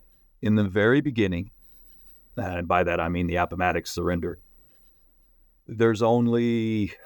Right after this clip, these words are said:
sort of a, sort of a general agreement between the two sides. The nuts and bolts of it, what we would come to know as actual Confederate demobilization,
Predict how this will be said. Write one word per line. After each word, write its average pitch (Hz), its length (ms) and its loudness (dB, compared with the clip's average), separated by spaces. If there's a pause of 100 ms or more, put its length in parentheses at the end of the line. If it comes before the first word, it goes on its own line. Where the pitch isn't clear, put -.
(360)
sort - 480 -2
of 101 160 -2
a, 95 440 0
sort 123 200 0
of 107 60 2
a 95 40 2
general 98 420 0
agreement 87 480 0 (220)
between 95 360 -2
the 87 80 -2
two 90 200 -4
sides. 85 640 -4 (440)
The 101 120 -2
nuts 113 380 0
and 104 160 0
bolts 98 360 0
of 95 180 2
it, - 160 -4
what 95 180 0
we 107 140 0
would 101 200 0
come 107 360 0
to - 120 -4
know 101 540 0
as 92 220 -2
actual 95 440 0
Confederate 92 560 -2
demobilization, 92 1040 -2